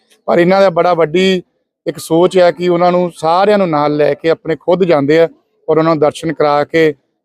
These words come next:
ਇੱਥੇ ਵਾਪਸ ਪਿੰਡਾਂ ਦੇ ਵਿੱਚ ਵਾਪਸ ਭੇਜਦੇ ਆ। ਸੋ ਸਾਰਿਆਂ ਦਾ ਬਹੁਤ ਬਹੁਤ ਧੰਨਵਾਦ। ਬਾਕੀ ਵੀ ਸੰਤ ਮਹਾਂਪੁਰਸ਼ ਸਾਡੇ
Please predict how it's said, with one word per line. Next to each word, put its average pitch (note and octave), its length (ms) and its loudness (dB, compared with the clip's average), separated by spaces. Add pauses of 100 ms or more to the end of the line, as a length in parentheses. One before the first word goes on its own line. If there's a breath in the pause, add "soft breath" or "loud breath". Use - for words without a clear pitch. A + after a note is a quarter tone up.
ਇੱਥੇ D#3 160 -4
ਵਾਪਸ C#3+ 480 -2 (480)
ਪਿੰਡਾਂ D3+ 260 -2
ਦੇ C#3+ 60 0
ਵਿੱਚ C#3+ 160 -6
ਵਾਪਸ C#3 400 -2
ਭੇਜਦੇ C#3+ 340 0
ਆ। E3 80 2
ਸੋ E3 140 -4
ਸਾਰਿਆਂ C#3+ 400 0
ਦਾ D3 140 0
ਬਹੁਤ C#3+ 260 0
ਬਹੁਤ C#3+ 240 0
ਧੰਨਵਾਦ। D3 440 -2 (420 soft breath)
ਬਾਕੀ D3 240 -4
ਵੀ D#3+ 100 0
ਸੰਤ C#3+ 240 -2
ਮਹਾਂਪੁਰਸ਼ D3 480 -2
ਸਾਡੇ C#3+ 360 2